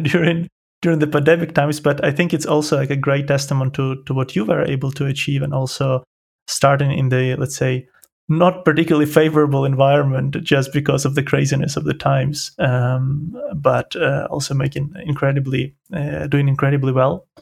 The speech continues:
And now maybe kind of converting that experience and maybe digesting it a little bit, uh, from your perspective, which advice would you give to, uh,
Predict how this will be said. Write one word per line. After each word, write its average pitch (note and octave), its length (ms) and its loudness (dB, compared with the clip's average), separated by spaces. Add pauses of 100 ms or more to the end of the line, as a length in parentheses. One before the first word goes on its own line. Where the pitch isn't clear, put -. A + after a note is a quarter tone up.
(120)
And D#3 120 0
now G3+ 220 0
maybe F3+ 280 0
kind D#3+ 280 0
of D3 100 -4
converting D#3+ 480 2
that D3 160 0
experience D3 960 0
and C#3+ 180 0
maybe C#3+ 220 0
digesting D3 520 0
it C#3 120 0
a D3+ 80 -2
little D3 280 0
bit, D3+ 260 -4 (420)
uh, - 80 0
from C#3 220 0
your D#3+ 100 4
perspective, C#3+ 640 0
which F3+ 180 0
advice C#3+ 600 2
would C3+ 140 0
you C3 100 2
give C3 300 -2
to, C3+ 360 -2 (400)
uh, C3+ 280 2